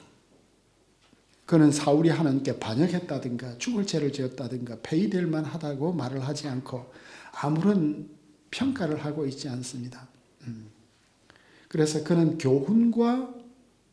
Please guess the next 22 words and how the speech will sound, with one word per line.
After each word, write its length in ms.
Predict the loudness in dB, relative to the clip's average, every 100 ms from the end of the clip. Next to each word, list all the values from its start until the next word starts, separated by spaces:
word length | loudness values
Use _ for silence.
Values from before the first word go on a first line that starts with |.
| _ -20 -8 2
멜로 580 | 4 6 4 2 2
드라마로 840 | 0 0 0 0 0 0 -2 -4 -10 -20 -18 -2
이념적 800 | 4 8 8 8 6 4 0 -4
단순화 540 | -4 -4 -2 -2 -2
작업을 460 | -2 -4 -2 -2 -2
하고 220 | -4 -4
있지 160 | -4 -4
않다. 400 | -6 -6 -10 -8
스턴버그가 800 | -4 0 2 2 0 -2 -4 -6
이야기를 400 | -8 -10 -10 -12
하는데, 580 | -8 -6 -6 -4 -6 -8 -18 -20 -20 -10 -6
여기에서 720 | 0 0 0 -2 -4 -8 -18 -20 _ _ _ _
그 160 | -10 -8
스턴버그가 720 | -2 2 4 2 0 -4 -8 -12 -12
굉장히 480 | -4 0 0 0 0
그 80 | 0
미묘한 680 | 2 4 6 6 4 2 2
지점을 480 | 0 0 2 2 0
보고 240 | 0 0
있는 240 | -2 -2 -4
것 80 |
같아요. 400 | -8 -12 -14 -16